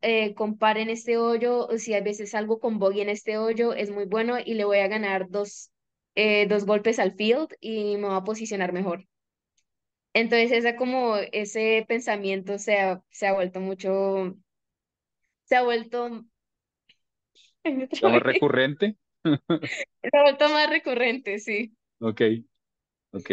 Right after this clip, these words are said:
Speaker 1: Y
Speaker 2: bueno,
Speaker 1: pues
Speaker 2: me
Speaker 1: que ahora
Speaker 2: parece
Speaker 1: uso
Speaker 2: muy
Speaker 1: mucho más la estrategia, digamos, el librito, eh, los libritos de campo, yo
Speaker 2: Sí.
Speaker 1: no estaba acostumbrado a usa-, eh, yo no estaba acostumbrado a usarlos.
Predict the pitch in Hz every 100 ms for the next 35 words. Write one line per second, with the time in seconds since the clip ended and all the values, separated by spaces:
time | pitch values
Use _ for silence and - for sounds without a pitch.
0 | 98 202 95 202 - - 233 220 220 208
1 | 233 233 233 254 233 226 220 220 233 -
2 | 214 202 196 214 202 196 214 208 202 190
3 | 196 220 220 214 202 202 208 220 320 -
4 | 214 214 208 202 202 202 202 214 202 190
5 | 196 220 107 208 208 208 202 202 220 220
6 | 190 185 190 196 202 - 202 190 202 202
7 | 208 202 226 202 185 185 185 165 -